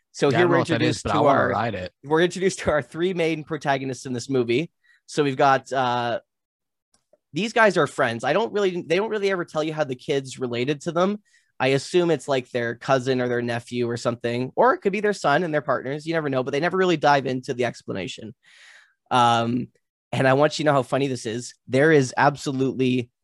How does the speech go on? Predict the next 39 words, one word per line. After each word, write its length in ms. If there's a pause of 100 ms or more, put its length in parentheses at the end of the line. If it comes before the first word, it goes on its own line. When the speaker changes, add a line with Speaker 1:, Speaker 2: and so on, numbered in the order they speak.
(140)
Speaker 1:
zero 760 (840)
female 340
characters 500
in 60
this 160
movie. 420 (540)
There's 180
some, 220
like, 160
Speaker 2:
Jesus, 420
why? 80
Speaker 1:
side, 540
there's 180
some 220
side, 680
like, 320
uh, 460 (720)
like, 180
uh, 380
extras, 680 (600)
but 160
most 320
of 100
the, 140
all 240
the 160
protagonists 520
in 60
this 160
were 80
male, 260
which 140
was 140
weird 280
because 360
most 240
of 100
the 140
attendance 640